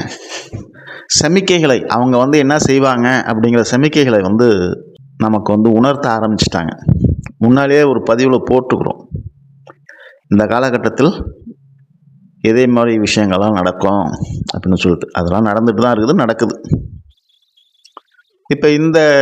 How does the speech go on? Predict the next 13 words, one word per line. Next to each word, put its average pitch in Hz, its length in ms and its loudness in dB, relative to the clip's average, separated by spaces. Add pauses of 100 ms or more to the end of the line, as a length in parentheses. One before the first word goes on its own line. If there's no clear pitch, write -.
(340)
ராகுவும் 151 540 2 (100)
கேதுவும் 139 460 2 (920)
சனீஸ்வர 135 420 0
பகவான், 117 380 0 (140)
இவங்க 123 180 4
மூணு 113 220 2
பேரும் 117 340 0 (240)
எதை 131 160 2
போன்று 120 300 0
செயல்பட 113 380 2
போறாங்க 98 460 0
அப்படின்னு 92 340 -2
சொன்னா 101 220 0